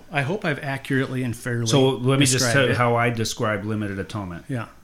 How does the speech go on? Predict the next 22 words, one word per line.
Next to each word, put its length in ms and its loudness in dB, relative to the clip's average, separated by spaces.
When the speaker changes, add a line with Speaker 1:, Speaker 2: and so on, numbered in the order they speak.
Speaker 2:
It, 140 -2
so 160 2
when 220 4
you 80 6
say, 220 6
"Who 200 6
did 180 0
Christ 340 -2
die 140 2
for?" 300 -4
it 220 -2
depends 520 -2
on 180 0
what 220 -2
you 200 0
mean, 360 0
right? 200 0
It 80 0
all 160 2
comes 260 -4
down, 180 -4
like, 260 -6